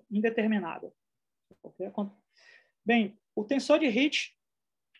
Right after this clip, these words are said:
construído em termos dessas conexões aqui, eles contêm partes indeterminadas. Não, tensor de Riemann, o tensor de Hit também. Mas você pode construir uma escalar de Hit, né, específico, onde você,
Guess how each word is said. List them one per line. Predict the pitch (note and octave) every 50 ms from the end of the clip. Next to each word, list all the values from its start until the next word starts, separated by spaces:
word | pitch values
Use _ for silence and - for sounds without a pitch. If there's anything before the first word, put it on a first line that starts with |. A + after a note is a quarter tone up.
| _ _
construído | - A#3 A#3 - - - G#3+ A3 A3+ A#3+ A3 G#3+ G3+ - -
em | G3+ G3+ G3+
termos | G3+ A3 A3 A3 G#3+ G3+ G3
dessas | F#3+ G3 G3 - - F#3 F3+ - -
conexões | - - G3+ G3 G3 G3+ G3+ - - G3 F#3 F#3
aqui, | F3+ - - A3+ A3+ A3+ A3+ - _ _ _ _ _ _ _ _ _
eles | - G3+ G3+ -
contêm | - C4 C4 B3+ B3+ - A3 A#3 B3+ B3
partes | - - G#3 G#3+ G#3+ - - -
indeterminadas. | A3+ G#3+ G#3+ G#3 A3 G#3 G#3+ G#3+ F#3+ F3 - - - _ _ _ _ _ _ _ _ _ _ _ _ _ _ _ _ _ _ _ _ _ _ _ _ _ _ -
Não, | G3 F#3+ F3+
tensor | D#3 - G#3 G3 - - A3
de | A3 G#3+
Riemann, | G3 G#3+ F#3+ F3 E3+ E3+
o | E3+
tensor | - G#3 G3+ - A3 A3
de | A3 A3
Hit | F#3 A3 A#3+ C4+ C4 - - -
também. | - G#3 F#3 F3 - - - _ _ _ _ _ _ _ -
Mas | G3+ G3+
você | A3 B3+ C4 C#4+
pode | C#4+ C#4 C#4+ C#4
construir | - - D#4 D4 - - - - - C4 C4+
uma | C#4 D4 D#4 D4+
escalar | C#4 - - C4 A#3+ A#3+ A#3+ A3
de | A#3
Hit, | A3 G3 A3+ B3+ C#4+ C#4 - - - _ - A3
né, | A3 A#3+
específico, | A#3+ A#3+ - - A3+ A3 A3 - A#3+ B3+ C4+ - _ _ _ _ _ _ _ -
onde | G#3+ A3 A#3+
você, | A#3+ B3+ B3+ B3 - - A#3+ A#3+ A#3+